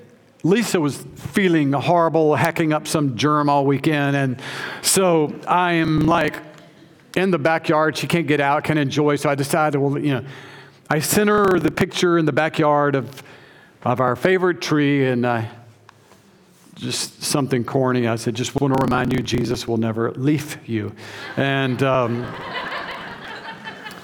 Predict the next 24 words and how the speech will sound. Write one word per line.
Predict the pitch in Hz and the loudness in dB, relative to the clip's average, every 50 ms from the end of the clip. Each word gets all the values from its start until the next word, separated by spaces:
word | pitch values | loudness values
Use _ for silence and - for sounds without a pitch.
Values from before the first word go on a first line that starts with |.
| - - - - - - - - - - - - | -18 -18 -18 -18 -18 -20 -20 -20 -20 -16 -6 -2
but | 139 165 170 165 170 170 - - - - - - - - - | 0 2 2 2 0 -4 -8 -16 -18 -18 -20 -20 -6 -2 0
as | 170 170 170 165 185 | 0 0 2 2 2
I, | 180 175 165 160 165 165 - - - - - - - - | 2 2 2 0 -2 -4 -8 -12 -18 -20 -20 -12 -4 0
you | 175 180 | 2 2
know, | 185 | 2
as | 185 185 170 151 | 2 0 2 2
I | 175 | 2
looked | 165 170 214 247 - - | 2 2 0 0 0 -2
at | 233 - - | 0 0 2
that, | 180 165 160 - - - - - - - - - - - - - - - | 0 0 0 -2 -8 -14 -18 -20 -20 -20 -20 -20 -20 -20 -20 -8 -4 -2
as | 160 147 | 0 2
I | 175 165 | 2 2
looked | 175 214 - - | 2 2 2 2
at | 214 185 | 2 2
that | 180 170 170 | 2 2 0
tree, | - - - 247 226 | 0 0 0 2 2
what | 196 175 165 175 165 | 2 4 4 4 2
I | 160 | 2
really | - - - - 277 247 | 2 2 2 2 2 2
saw | 190 - - 160 147 147 143 139 | 0 0 2 2 4 4 4 2
was | 135 135 123 - | 2 0 -2 0
this. | - 202 226 180 120 104 - - - - - - - - - - - - - - - - - - - - - - - - - - - - - - - - - _ _ - | 2 2 2 2 2 0 -4 -8 -8 -8 -10 -12 -14 -20 -20 -20 -20 -20 -20 -20 -20 -20 -20 -20 -20 -20 -20 -20 -20 -20 -20 -20 -20 -20 -20 -20 -20 -20 -20 _ _ -12
That | - 147 135 185 220 220 220 | -4 0 2 2 2 0 0
tree | - - - - 202 240 240 220 202 185 175 170 160 156 143 | 0 -2 0 2 2 2 4 4 6 6 6 4 4 2 0